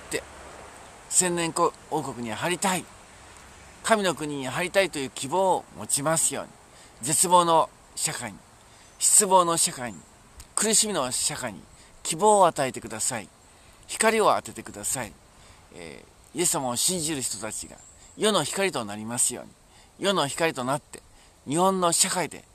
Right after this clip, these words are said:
輝きますように。光りますように。日本に希望を与えることができますように。え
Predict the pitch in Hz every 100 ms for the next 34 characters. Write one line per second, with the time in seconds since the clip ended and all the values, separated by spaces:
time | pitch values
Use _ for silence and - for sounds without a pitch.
0 | - _ - - 196 208 - 175 165 -
1 | 117 50 - - - - - 214 214 208
2 | 196 - 147 226 240 240 - - 135 180
3 | 190 151 117 - 170 214 214 175 165 160
4 | 139 135 110 92 95 107 143 165 - 131
5 | 85 - - - - - _ - 92 95
6 | 73 55